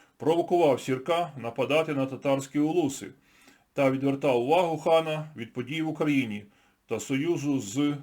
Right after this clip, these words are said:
Виговським. Крім того, він слав листи до Москви, в котрих переконував царя,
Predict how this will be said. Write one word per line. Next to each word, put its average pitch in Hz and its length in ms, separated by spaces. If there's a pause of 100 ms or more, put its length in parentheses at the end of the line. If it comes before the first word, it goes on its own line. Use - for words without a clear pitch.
(100)
Виговським. 113 680 (600)
Крім 175 240
того, 135 460 (320)
він 123 120
слав 127 260
листи 120 380
до 156 140
Москви, 160 540 (200)
в - 80
котрих 127 420
переконував 127 600
царя, 160 400